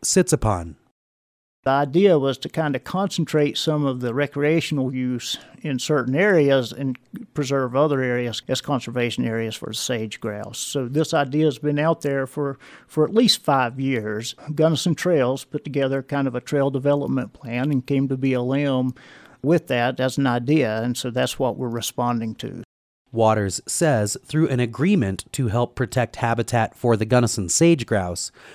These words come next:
Speaker 1: the Signal Peak area was an area that was identified that had capacity to grow for recreation."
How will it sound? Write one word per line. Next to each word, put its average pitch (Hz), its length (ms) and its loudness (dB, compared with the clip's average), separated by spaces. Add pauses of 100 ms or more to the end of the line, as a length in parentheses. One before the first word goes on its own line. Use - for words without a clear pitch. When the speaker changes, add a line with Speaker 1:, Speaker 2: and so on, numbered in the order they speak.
(100)
Speaker 1:
the 143 80 -2
Signal 170 400 2
Peak - 300 0
area 110 440 4
was 120 420 2
an 135 180 -4
area 117 360 4
that 110 220 2
was 117 140 4
identified 156 720 6
that 131 120 -2
had 123 220 -2
capacity 127 640 0
to - 120 -6
grow 123 380 6
for 143 180 0
recreation." 107 880 2